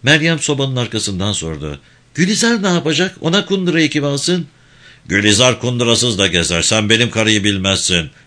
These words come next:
Çoktur onda para. Benim her şeyden haberim var. Ekin çalar, tiftik çalar."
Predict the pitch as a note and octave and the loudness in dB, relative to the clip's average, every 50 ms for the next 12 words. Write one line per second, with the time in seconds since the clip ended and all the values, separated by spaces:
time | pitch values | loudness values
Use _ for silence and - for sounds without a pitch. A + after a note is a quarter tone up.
0 | _ - - A#2 C3 B2+ - - - D3 C3+ C3 B2+ A#2+ A#2 A2+ F#2+ G#2+ G#2+ G2 | _ -4 0 2 2 2 2 0 0 2 2 2 2 2 2 2 2 2 2 2
1 | F#2 E2+ D#2 C#2+ - - - - - - - - D2 F#2 G#2 G#2+ F2+ F#2 A#2 C#3+ | 2 2 0 -2 -6 -14 -20 -20 -20 -20 -8 -2 0 0 2 2 2 2 2 4
2 | B2+ - B2 A#2+ A#2 A#2+ A2+ A2 G#2 F2+ G2 F#2+ F#2 G#2 G2 F2+ E2 D#2+ D#2 D2 | 4 4 2 2 0 0 0 0 0 2 2 2 2 2 0 0 -2 -2 -2 -4
3 | - - _ - _ _ - - A2+ A2+ A2+ - C3+ C3+ B2 - - G2+ F#2+ F2+ | -6 -12 _ -20 _ _ -2 0 2 2 2 2 0 0 0 0 0 0 2 2
4 | F2 E2+ E2+ F#2 - - C3+ C3+ C3 - - B2 A#2+ F2 - - G#2+ G2 F#2+ F2+ | 2 0 0 -2 -2 -2 -2 -2 -2 -2 -2 -2 0 0 0 0 2 2 2 2
5 | F2+ F2+ F2+ F2 - | 2 2 0 -4 -8